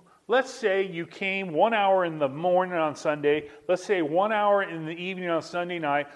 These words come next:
Let's say one hour on Wednesday night. Let's say one other hour, let's say Saturday night. And then how well would you know me?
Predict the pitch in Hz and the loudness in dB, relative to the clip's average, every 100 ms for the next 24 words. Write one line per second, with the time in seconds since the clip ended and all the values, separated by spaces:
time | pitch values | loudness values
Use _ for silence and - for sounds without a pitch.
0 | - 170 160 185 147 151 202 220 202 196 | 2 2 4 0 2 2 2 4 4 4
1 | 190 - - 151 151 165 202 170 165 151 | 4 -2 -4 0 2 0 -2 -2 -2 2
2 | 139 143 - - - 190 - 214 180 156 | 2 0 -4 -4 2 2 2 2 2 4
3 | 208 220 214 202 170 175 175 180 - - | 4 6 6 6 6 8 8 6 4 -4
4 | - 180 - 208 - 240 190 190 156 135 | -2 -2 2 2 2 2 4 4 2 0
5 | 131 131 139 - - - 165 160 165 247 | 2 0 -2 -16 -16 -4 0 0 4 4
6 | 226 214 190 - 185 170 175 170 165 143 | 4 0 -4 2 4 6 6 6 4 -2
7 | 143 143 135 117 | -6 -2 -2 -2